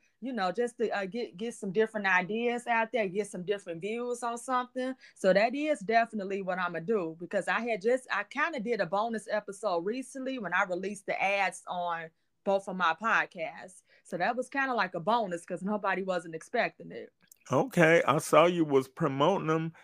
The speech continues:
Speaker 2: heavily on TikTok,
Speaker 1: Oh, yeah, I love
Speaker 2: Instagram,
Speaker 1: TikTok. <laughs>
Speaker 2: Facebook.
Speaker 1: Yes, I mean, Tik-, I think that's the best thing ever. And one thing I like about TikTok is you put your stuff out there, whether it's a, uh, advertisement,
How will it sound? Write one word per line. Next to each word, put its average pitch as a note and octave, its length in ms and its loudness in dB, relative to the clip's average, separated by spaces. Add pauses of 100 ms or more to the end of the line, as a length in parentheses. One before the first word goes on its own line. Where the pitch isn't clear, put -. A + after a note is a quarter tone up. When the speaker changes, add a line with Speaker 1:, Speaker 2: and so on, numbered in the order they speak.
(180)
Speaker 2:
heavily D#3 580 2
on C#3 220 0
TikTok, D#3+ 840 0 (400)
Speaker 1:
Oh, A#3+ 220 4
yeah, D3+ 280 4
I - 40 6
love D3+ 340 4
Speaker 2:
Instagram, D#3+ 280 2
Speaker 1:
TikTok. F3 260 0 (240)
<laughs> D3 200 0
Speaker 2:
Facebook. D#3 280 8 (440)
Speaker 1:
Yes, F#3 480 0
I A3+ 120 2
mean, G#3+ 160 0
Tik-, E4+ 280 -4
I D4+ 120 6
think D4 220 -2
that's C4+ 180 0
the G#3 100 -4
best A3 320 0
thing G#3+ 300 -4
ever. F3 280 0
And F3+ 320 -4
one C#4 180 -4
thing C4+ 180 -6
I A3+ 100 2
like G#3+ 260 -4
about B3+ 320 -8
TikTok C4 540 -10
is B3+ 300 -8
you A#3+ 80 -12
put - 280 -12
your A3 100 -8
stuff A3 340 0
out G#3+ 300 0
there, F3 140 -4
whether G3+ 340 -2
it's G3 280 -8
a, - 200 -4
uh, F3 260 2
advertisement, B3 1000 -6